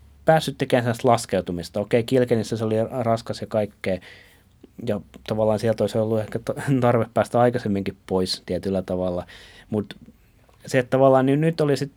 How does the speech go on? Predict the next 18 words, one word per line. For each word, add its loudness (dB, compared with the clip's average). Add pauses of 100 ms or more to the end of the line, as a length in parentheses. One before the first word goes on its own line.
sit -4 (540)
vaan 2
niinku -2 (560)
mentiin 0
kotiin, -4 (120)
ja -6
sit, -10 (240)
sit -8 (680)
seuraavana 2
aamuna 2 (420)
muistaakseni, -6 (1400)
no 0
jos 0
ei 2
nyt -4
sinulla 2 (280)
deadlineit 4
puskenut -2